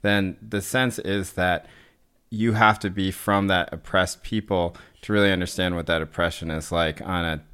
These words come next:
personal, psychological, and also, like, I don't know, generational, familial scale, which I think is,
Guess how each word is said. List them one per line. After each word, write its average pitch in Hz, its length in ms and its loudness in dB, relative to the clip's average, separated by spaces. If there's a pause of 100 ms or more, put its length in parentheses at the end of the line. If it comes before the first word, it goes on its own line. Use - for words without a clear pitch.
personal, 90 440 -2
psychological, 85 840 -2
and 80 100 -4
also, 78 360 -4
like, 73 160 -4 (180)
I 92 80 0
don't 82 140 -2
know, 76 100 -4
generational, 78 720 -2
familial 80 760 -4 (360)
scale, 120 340 4
which 90 140 -2
I 151 100 2
think 220 200 -4
is, 156 220 0